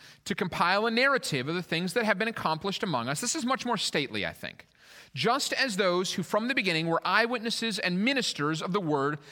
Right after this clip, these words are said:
have delivered them to us, it seemed good to me, having followed all of these things closely for some time past, to write an orderly account for you, most excellent Theophilus,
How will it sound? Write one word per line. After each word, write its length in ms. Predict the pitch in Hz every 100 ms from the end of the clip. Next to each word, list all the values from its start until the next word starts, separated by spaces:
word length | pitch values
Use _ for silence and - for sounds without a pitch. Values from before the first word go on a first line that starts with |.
| -
have 160 | - 175
delivered 320 | 180 202 226
them 160 | 226 240
to 120 | -
us, 520 | 120 117 - - - _ - -
it 100 | 202
seemed 260 | - 269 269
good 120 | 277
to 60 | 277
me, 440 | 254 208 214 247 - - _ _ _ _
having 220 | - 208 208
followed 420 | - 208 247 247
all 340 | 190 214 254
of 140 | 247 196
these 260 | 240 240
things 260 | 233 226 -
closely 560 | - 247 247 - 151
for 140 | 139 165
some 240 | - 214
time 320 | 226 233 240
past, 600 | 226 156 113 107 - - - - -
to 100 | -
write 160 | 220 240
an 60 |
orderly 460 | 240 247 294 262 156
account 360 | 135 151 131 -
for 140 | -
you, 180 | 135 147
most 220 | 170 160
excellent 320 | 135 - 156
Theophilus, 760 | 190 202 208 120 87 - -